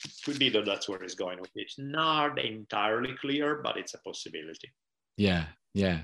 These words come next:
Speaker 2: Just thought I'd share that with you. I don't know <laughs> if that kind of felt right.
Speaker 1: Yeah, yeah, yeah. I mean, sometime, and again, some of this stuff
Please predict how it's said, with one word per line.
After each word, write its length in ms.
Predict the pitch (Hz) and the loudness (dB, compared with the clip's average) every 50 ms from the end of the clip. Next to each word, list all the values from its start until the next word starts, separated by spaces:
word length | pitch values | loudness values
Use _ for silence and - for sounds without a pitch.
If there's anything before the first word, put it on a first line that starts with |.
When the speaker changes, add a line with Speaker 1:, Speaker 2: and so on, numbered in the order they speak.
| 85 - _ _ - | -6 -14 _ _ 0
Speaker 2:
Just 180 | 113 107 - | 0 2 4
thought 120 | - 117 98 | 6 6 8
I'd 160 | 90 95 90 | 8 6 6
share 240 | - - 98 92 90 | 6 6 6 6 6
that 140 | 92 85 87 | 6 4 2
with 180 | 92 87 - | 0 -2 -2
you. 160 | 101 101 104 110 - | -2 -2 -2 -2 0
I 80 | - 107 | 4 4
don't 140 | 101 95 | 6 6
know 160 | 90 - 98 110 - - | 6 4 2 0 -6 -12
<laughs> 120 | - - | 0 4
if 160 | 131 120 104 - | 4 4 4 4
that 160 | - 98 90 | 2 2 2
kind 160 | - 101 92 | 2 2 0
of 80 | 90 - | 0 2
felt 220 | - 98 90 87 | 2 2 2 2
right. 240 | - 90 92 101 - - _ _ _ _ _ _ - | 2 0 0 -2 -4 -8 _ _ _ _ _ _ -2
Speaker 1:
Yeah, 260 | 190 220 240 247 247 | 2 4 4 4 4
yeah, 220 | 240 226 220 220 | 4 4 2 2
yeah. 200 | 214 208 208 208 196 | 2 2 0 0 0
I 60 | 196 | -2
mean, 220 | 175 170 170 160 | -4 -4 -6 -6
sometime, 680 | 147 - 165 165 160 160 170 165 165 165 170 170 165 165 165 160 - - | -2 -2 0 0 2 2 2 2 2 0 0 0 -2 -2 -4 -2 0 2
and 120 | 180 185 | 2 2
again, 320 | 190 190 190 180 151 127 | 4 2 2 2 0 -2
some 340 | 123 - - - 156 160 175 | -4 -4 0 2 2 4 4
of 180 | 185 180 180 170 | 2 0 0 -4
this 140 | 180 160 - | -4 -4 -4
stuff 540 | - - 170 170 170 170 - - - - | 0 2 2 2 2 0 -4 -8 -12 -16